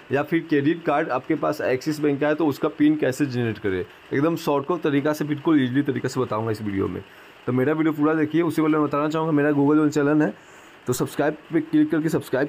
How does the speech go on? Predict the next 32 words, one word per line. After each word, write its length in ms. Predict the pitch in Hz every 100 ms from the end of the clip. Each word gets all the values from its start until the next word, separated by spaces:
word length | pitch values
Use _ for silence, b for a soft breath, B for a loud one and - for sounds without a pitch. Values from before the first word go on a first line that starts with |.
| -
कीजिए 180 | 151
Google 260 | 143 143 147
channel 280 | - 147 143
को 160 | 156
और 180 | 143 123
bell 160 | 127 143
icon 200 | 143 151
को 100 | 160
all 160 | 139 143
पे 60 | 147
tick 160 | 131
कीजिए, 200 | - 113
ताकि 220 | 123 135
मैं 120 | 151 160
इस 120 | 160
तरह 120 | 175
की 80 | 160
जब 160 | 139
भी 80 | 135
video 240 | 165 151 147
लाऊंगा 300 | 127 127 127
जैसे 200 | 123 131
bank 260 | 127 139
से 100 | 143
related 360 | 127 113 104 95 B B
या 60 | 135
जॉब 280 | 127 147 156
से 120 | 156
या 80 | 160
technical 360 | 156 135 139 151
से 140 | 151
related, 300 | 123 104 101